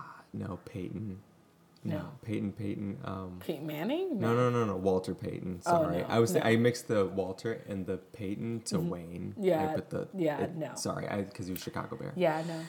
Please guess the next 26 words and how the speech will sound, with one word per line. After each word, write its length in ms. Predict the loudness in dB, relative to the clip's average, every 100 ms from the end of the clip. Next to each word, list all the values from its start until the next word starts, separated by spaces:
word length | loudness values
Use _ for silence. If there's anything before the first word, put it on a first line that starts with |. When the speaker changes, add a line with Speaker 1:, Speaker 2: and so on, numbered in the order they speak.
| -6 2
Speaker 1:
Never 140 | 6 8
Speaker 2:
No, 40 |
Speaker 1:
mind. 80 | 8
Speaker 2:
that 120 | 10
would 80 | 8
have 120 | 8
been 80 | 4
Speaker 1:
Didn't 140 | 6 6
put 80 |
Speaker 2:
another 100 | 4
Speaker 1:
that 120 | 4 0
together. 360 | 0 0 -2 -2
Speaker 2:
Yeah. 160 | -2 0
Speaker 1:
So 260 | 2 2
he, 320 | 2 0 0 -2 0
I 80 | 4
like 140 | 6
him 100 | 6
'cause 140 | 4
of 60 | 2
the 60 | 0
tool 240 | 2 4
belt 320 | 2 0 -4 -6 -4 -4 0
and 180 | 2 2
the 60 |
car 480 | 0 2 4 4 2